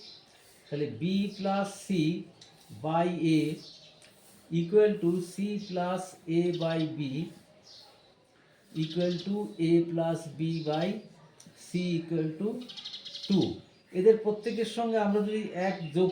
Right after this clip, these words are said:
করে দিই তাহলে দাঁড়াবে B plus C by A plus one equal to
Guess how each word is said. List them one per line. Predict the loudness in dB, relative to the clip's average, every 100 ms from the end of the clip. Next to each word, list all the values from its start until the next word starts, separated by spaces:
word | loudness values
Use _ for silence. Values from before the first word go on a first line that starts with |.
| 2
করে | 2 2
দিই | 2 0
তাহলে | 0 2
দাঁড়াবে | 2 0 0 -2 -2
B | -4 -4 -6
plus | -4 -4 -4 -8
C | -2 -2 0 -4 -12 -20 -20 -20 -20 -20 -20 -20 -20 -20 _ _ -16 -6
by | 2 4 4 2 2
A | 2 -2 -8 -20 -20 -20 _ _ _ -20 -20 -20 -10
plus | -2 2 0 -2 -4 -2
one | -2 -4 -8 -18 -6 -6
equal | 0 2 2
to | 2